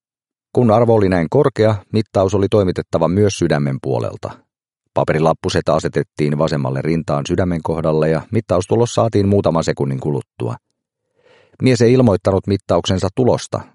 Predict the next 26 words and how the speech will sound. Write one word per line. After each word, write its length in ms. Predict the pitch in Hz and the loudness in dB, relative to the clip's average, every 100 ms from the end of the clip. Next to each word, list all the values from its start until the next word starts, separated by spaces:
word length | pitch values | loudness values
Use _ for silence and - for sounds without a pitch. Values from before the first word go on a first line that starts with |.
| _ | _
mutta 220 | 104 101 104 | -6 0 2
alkoi 260 | 104 104 95 | 2 0 2
kysellä, 340 | 117 107 87 | 0 2 2
oliko 280 | 95 87 92 | 0 0 -2
nainen 320 | 101 92 82 | 0 -2 0
käynyt 300 | 92 90 92 | 0 0 0
uimassa 440 | 110 98 90 - 80 | 0 0 -2 -6 -4
taikka 260 | 82 - 87 | -6 -4 0
syönyt 280 | 90 76 - | 0 0 -2
kalaa. 340 | 104 80 55 - _ _ _ _ _ _ _ _ _ - | 0 0 -2 -10 _ _ _ _ _ _ _ _ _ -2
Säteilyarvojen 760 | 98 90 92 92 92 95 92 85 | 0 2 2 2 4 2 0 0
kohoaminen 540 | 92 92 90 92 87 | 0 2 2 0 0
johtui 380 | 92 - 95 90 | 0 0 0 2
aivan 320 | 90 98 107 | 2 2 2
ilmeisesti 680 | 107 117 78 73 69 - 71 | 2 2 0 -4 -6 -6 -2
uimisesta 720 | 98 110 71 64 69 - 67 | 0 0 0 -4 -6 -4 -4
ja 120 | 71 - | -4 0
kalansyönnistä, 800 | 101 78 69 67 67 65 - 71 | 0 0 -2 -4 -4 -8 -6 -6
ja 160 | 71 | -4
siksi 260 | 78 80 73 | -6 -6 -6
mittaus 360 | 78 - 90 - | -6 -2 -4 -2
piti 180 | 107 110 | -4 0
toimittaa 480 | 117 101 87 - 95 | 0 0 -2 -2 -2
myös 220 | 101 107 | -2 0
vatsan 360 | 104 - - - | -2 -2 -6 -6
päältä. 360 | 117 107 117 | -8 -8 -14